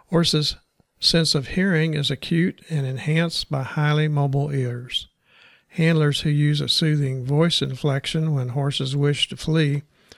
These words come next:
will be at a safety advantage. Horses are relaxed by hearing sounds of normal activity. A handler trying to be too quiet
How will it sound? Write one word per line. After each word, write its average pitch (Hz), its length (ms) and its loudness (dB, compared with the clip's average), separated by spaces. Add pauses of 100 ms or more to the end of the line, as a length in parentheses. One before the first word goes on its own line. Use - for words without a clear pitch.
(180)
will 156 100 2
be 160 180 4
at 165 120 4
a 165 180 2
safety 170 480 2
advantage. 151 800 -2 (840)
Horses 151 500 2
are 151 400 -2
relaxed 143 720 -2
by 135 380 -6 (200)
hearing 147 360 0
sounds 156 420 0
of 135 140 -4
normal 156 420 2
activity. 156 640 -2 (800)
A 160 100 0
handler 175 380 4
trying 160 320 2
to 143 60 0
be 147 220 2
too 175 200 2
quiet 160 560 -2